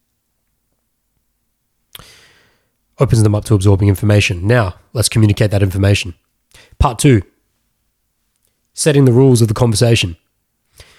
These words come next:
You will need to use social savviness to discern when this is necessary, and I would say it's necessary ninety-nine point nine nine percent of the times, but I do acknowledge that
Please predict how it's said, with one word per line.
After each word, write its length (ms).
You 120
will 40
need 140
to 80
use 180
social 240
savviness 640
to 120
discern 460
when 220
this 160
is 80
necessary, 580
and 220
I 80
would 100
say 160
it's 140
necessary 520
ninety-nine 600
point 200
nine 180
nine 140
percent 200
of 60
the 40
times, 340
but 360
I 100
do 160
acknowledge 380
that 240